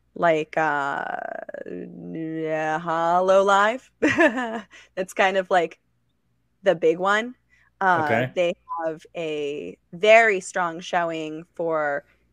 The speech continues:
Speaker 1: VTubers in both Japan and in America, or just English. Uh,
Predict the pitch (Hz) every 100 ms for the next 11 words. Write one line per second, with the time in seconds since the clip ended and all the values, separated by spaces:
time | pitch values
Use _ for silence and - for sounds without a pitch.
0 | _ 180 170 - 170 160 160 156 151 156
1 | _ 165 156 147 151 160 160 156 - 170
2 | - 165 170 190 - 165 160 156 170 -
3 | 175 160 160 165 208 190 165 165 214 -
4 | - 165 _ - 175 _ _ _ 170 160
5 | 160 - - _ _ _ _ - 160 147
6 | 165